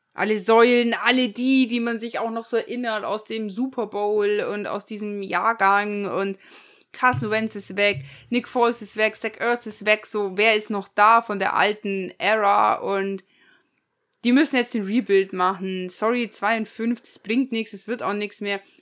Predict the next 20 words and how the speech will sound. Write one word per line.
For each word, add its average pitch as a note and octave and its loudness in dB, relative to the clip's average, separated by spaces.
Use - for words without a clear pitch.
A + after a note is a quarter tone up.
Jalen D4 2
Hurts D#4 -2
ist D4+ -4
nicht C#4 -2
schlecht, - -4
aber C#4 2
er B3+ -2
hat D4+ 2
einfach C#4 0
eine B3+ -2
wirklich E4+ 0
schlechte C4+ -2
O-Line, F#3+ 0
sorry. B3+ -2
Und A3 -6
es A3 -12
tut F4+ 0
mir B3 0
auch F#3 -4
leid, C4 4